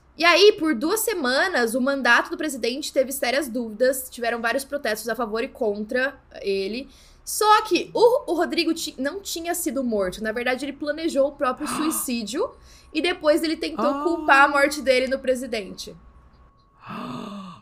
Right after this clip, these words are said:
Speaker 2: Mentira.
Speaker 1: Sim. O que
Speaker 2: Tô
Speaker 1: que ele
Speaker 2: chocado.
Speaker 1: fez?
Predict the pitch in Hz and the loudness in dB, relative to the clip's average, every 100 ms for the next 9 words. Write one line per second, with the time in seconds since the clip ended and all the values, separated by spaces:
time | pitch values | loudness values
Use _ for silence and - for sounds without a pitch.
0 | _ 156 143 147 147 - - 156 143 131 | _ -6 -4 -4 -6 -8 -8 -6 -4 -4
1 | 123 120 123 - - 226 190 180 185 - | -6 -10 -12 -10 -8 -6 -8 -12 -16 -20
2 | - - - - - - 311 403 466 392 | -20 -20 -20 -20 -20 -6 2 4 4 4
3 | 311 208 208 - | 4 4 0 -4